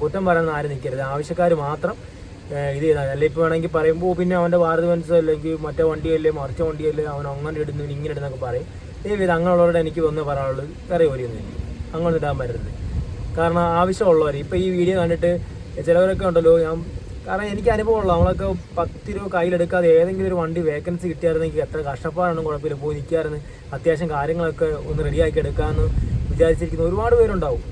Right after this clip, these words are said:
തീർച്ചയായിട്ടും ഉണ്ടാവും. അതുപോലൊക്കെ ഞാൻ നിന്നിട്ടുള്ളതാണ്. അപ്പം ഇത് ഉള്ള കാര്യം ഉള്ള പോലെ പറയും. ഇച്ചിരി കഷ്ടപ്പാടുള്ള വണ്ടിയാണ്, വണ്ടി വലിയ സുഖമൊന്നുമില്ല, നല്ല രീതിയിൽ വെയിൽ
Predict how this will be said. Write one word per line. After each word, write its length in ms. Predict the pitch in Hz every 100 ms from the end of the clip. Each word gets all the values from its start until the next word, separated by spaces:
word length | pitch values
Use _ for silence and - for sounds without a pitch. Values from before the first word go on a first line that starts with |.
| - 190
തീർച്ചയായിട്ടും 400 | 214 220 196 170
ഉണ്ടാവും. 240 | 135 120 - -
അതുപോലൊക്കെ 380 | 175 190 190 190 175
ഞാൻ 80 | 175
നിന്നിട്ടുള്ളതാണ്. 500 | 170 165 143 120 - - - - - - 151
അപ്പം 200 | - 190 190
ഇത് 100 | 190 208 202
ഉള്ള 140 | 196 226
കാര്യം 160 | 220 208
ഉള്ള 80 | 202
പോലെ 100 | 202
പറയും. 140 | 170
ഇച്ചിരി 140 | 165 180
കഷ്ടപ്പാടുള്ള 420 | 170 175 190 185 170
വണ്ടിയാണ്, 220 | 160 160
വണ്ടി 140 | 156 175
വലിയ 120 | 165
സുഖമൊന്നുമില്ല, 320 | 156 156 151 147
നല്ല 100 | 147
രീതിയിൽ 160 | 165 156
വെയിൽ 140 | 151